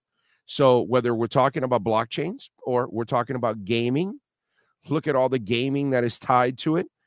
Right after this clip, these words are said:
These are all different types of games. And some of you that are gamers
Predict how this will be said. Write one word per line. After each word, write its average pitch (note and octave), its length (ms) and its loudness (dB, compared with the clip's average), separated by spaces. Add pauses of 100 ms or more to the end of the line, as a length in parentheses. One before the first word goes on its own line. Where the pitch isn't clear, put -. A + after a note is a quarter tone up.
(320)
These C#3+ 240 -2
are C3+ 180 2
all B2+ 500 2 (360)
different C3+ 400 0
types B2+ 320 0
of G2 120 -10
games. G2+ 560 -6
And A2 160 -6
some C#3+ 220 -4
of C#3 100 -4
you C3 140 -8
that A#2+ 80 -6
are A#2 80 -4
gamers B2+ 800 -2